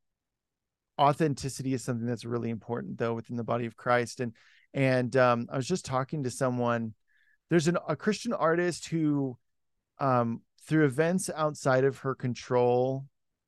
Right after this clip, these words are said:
her husband divorced her a year and a half ago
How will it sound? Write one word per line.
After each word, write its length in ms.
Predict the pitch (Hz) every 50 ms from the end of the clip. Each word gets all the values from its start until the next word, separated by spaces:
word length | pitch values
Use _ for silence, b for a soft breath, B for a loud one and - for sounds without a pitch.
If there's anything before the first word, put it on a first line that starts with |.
| _ _ -
her 420 | 139 139 139 135 127 123 127 - -
husband 640 | - - 131 131 127 113 117 139 143 135 131 123
divorced 460 | 113 123 101 110 120 127 127 - - -
her 180 | 156 151 147
a 60 | 135
year 180 | 135 117 127 127
and 100 | 127 127
a 40 | 120
half 300 | 110 117 117 120 - -
ago 460 | 147 139 147 147 151 156 170 180 165